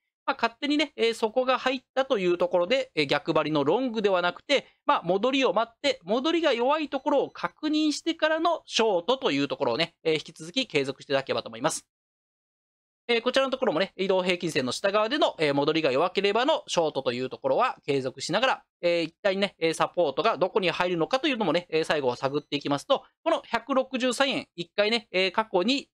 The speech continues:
えー、サポートが入っておりますんで、また一回ここね、サポート入るかもしれませんが、ただ、今までの、えー、この上昇トレンドに関して、えー、ゆっくり上がってきて、階段を、あ、えー、階段を上がっ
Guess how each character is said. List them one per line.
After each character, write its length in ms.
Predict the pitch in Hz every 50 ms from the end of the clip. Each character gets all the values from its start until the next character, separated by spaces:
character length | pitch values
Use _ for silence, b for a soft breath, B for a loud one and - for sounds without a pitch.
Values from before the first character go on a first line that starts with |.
| _ -
え 160 | 143 131 131
ー、 20 |
サ 140 | - - 139
ポ 160 | - 190 180
ー 20 | 170
ト 80 | -
が 80 | 123 123
入 120 | 135 139
っ 40 | -
て 80 | - 123
お 0 |
り 60 | 123
ま 80 | 127
す 100 | - -
ん 40 | 190
で、 180 | 226 226 - _ _ _
ま 80 | - 277
た 160 | 302 247 - -
一 100 | 190 _
回 140 | - 220 208
こ 80 | - -
こ 40 | 214
ね、 100 | 208 202 -
サ 120 | - 180
ポ 140 | 170 - 202
ー 20 | 175
ト 80 | 156
入 180 | 143 190 208 208
る 40 | 196
か 120 | - 170
も 100 | 151 143
し 100 | - 147
れ 80 | 135 131
ま 100 | 135 131
せ 120 | 147 139
ん 40 | 180
が、 200 | 226 208 - _ _ -
た 60 | 330
だ、 180 | 320 302 - - -
今 240 | 180 190 214 247 254
ま 100 | 294 302
で 100 | 277 269
の、 220 | 269 254 170 - -
え 180 | 160 147 139 131
ー、 40 | -
こ 120 | - 147
の 140 | 135 123 - _ _ _ _ _ _ _ _ _ _ _ _ -
上 160 | 170 165 160 160
昇 280 | - 160 160 151 151
ト 80 | - 165
レ 100 | 160 156
ン 80 | 143
ド 80 | 120 117
に 180 | 117 120 - _ _ -
関 220 | _ - 135 123 110
し 80 | -
て、 240 | - 262 247 - - -
え 140 | 156 143 139
ー、 40 | 139
ゆ 140 | 147 170
っ 20 | 170 - _ _ _
く 80 | - 302
り 120 | 285 - -
上 100 | 156 147
が 80 | 147 147
っ 100 | - _
て 120 | - - 135
き 80 | -
て、 260 | - 220 202 - b b b b b
階 220 | - 214 214 214 214
段 300 | 214 214 214 214 214 208
を、 120 | - 175
あ、 120 | 170 180 -
え 180 | 175 165 160
ー、 40 | 151
階 240 | - 202 202 196 196
段 180 | 202 196 202 202
を 60 | 196
上 120 | 190 185
が 100 | 185 196
っ 80 | 196